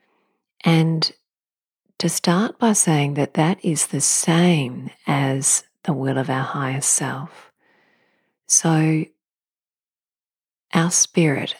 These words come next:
our inner being, the love that we are inside, that is guiding us. And that's the same will as God's will or the will of awareness.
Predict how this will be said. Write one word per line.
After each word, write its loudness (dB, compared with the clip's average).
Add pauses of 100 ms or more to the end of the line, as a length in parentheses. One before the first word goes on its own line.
our 2
inner 2
being, -2
the 0
love 0
that -8
we -4
are -4
inside, -6 (760)
that 2
is 2
guiding 0
us. -4 (100)
And 0 (360)
that's 2
the 0
same 4
will 2 (160)
as 0 (520)
God's 2
will -8 (120)
or -2
the 0
will 0
of 0
awareness. -4